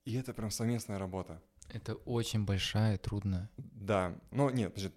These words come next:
Speaker 1: насчёт, это, это большая работа, я не скажу, что трудная.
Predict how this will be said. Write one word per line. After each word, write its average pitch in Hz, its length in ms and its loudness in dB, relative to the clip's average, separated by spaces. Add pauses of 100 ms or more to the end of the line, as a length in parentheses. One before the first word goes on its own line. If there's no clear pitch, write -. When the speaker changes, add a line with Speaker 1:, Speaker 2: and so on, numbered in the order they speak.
Speaker 1:
насчёт, 113 340 -2
это, 107 240 -6
это 117 180 0
большая 113 420 2
работа, 113 380 2
я 98 60 2
не 98 100 2
скажу, 120 180 -6
что - 140 -8
трудная. 90 540 -6